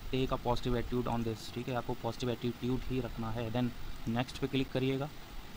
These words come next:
Next पे click करेंगे आप, देखिए अब आगे बढ़ गए, ठीक है। Some watch, disagree, agree, same वही statement आ रहे हैं बार बार, आप आगे बढ़ाते जाइए, आगे बढ़ाते जाइए। अब मैं आपको ये भी दिखाऊंगा कि कैसे एक dollar मेरे अकाउंट में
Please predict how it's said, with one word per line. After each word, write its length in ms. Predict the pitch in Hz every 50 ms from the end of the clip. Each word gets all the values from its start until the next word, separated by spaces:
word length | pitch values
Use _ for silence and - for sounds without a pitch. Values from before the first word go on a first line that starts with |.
| - - -
Next 260 | 113 113 120 123 - -
पे 100 | 139 120
click 240 | - 127 131 127
करेंगे 280 | - 127 123 127 131 131
आप, 140 | 131 143 160 143 120
देखिए 220 | 120 113 - 117 113
अब 60 | 113
आगे 180 | 113 110 117
बढ़ 140 | 120 120 120
गए, 100 | 123 143 165 - - - - - - - -
ठीक 100 | 123 143
है। 80 | 151 135
Some 280 | - - 127 120 120 117
watch, 200 | 120 120 - - 117
disagree, 580 | 120 117 - 120 117 113 117 120 120 120 120 - - 117
agree, 300 | 113 110 120 120 120 120
same 280 | - - 123 127 127
वही 160 | 127 123 127 123
statement 440 | - - 127 120 123 131 127 123
आ 60 | 123 120
रहे 80 | 120
हैं 100 | 123 127
बार 120 | 120 120 123
बार, 120 | 123 123 - - - - - - - - -
आप 120 | 113 117
आगे 160 | 117 113 120
बढ़ाते 280 | 117 117 110 110 - 117
जाइए, 180 | 117 117 117 113 - - - - - - - - - - -
आगे 140 | 113 110 113
बढ़ाते 300 | 113 110 113 - - 113
जाइए। 160 | 113 113 117
अब 140 | - - 131
मैं 80 | 139
आपको 160 | 139 - -
ये 100 | 139 135
भी 80 | 135 143
दिखाऊंगा 260 | 143 135 135 135 139
कि 100 | 139 139
कैसे 240 | 131 123 120 - 131
एक 80 | 123 120
dollar 200 | 120 120 123 123
मेरे 200 | 120 117 123 170
अकाउंट 460 | - - - - - 120 117 117 113
में 120 | 123 139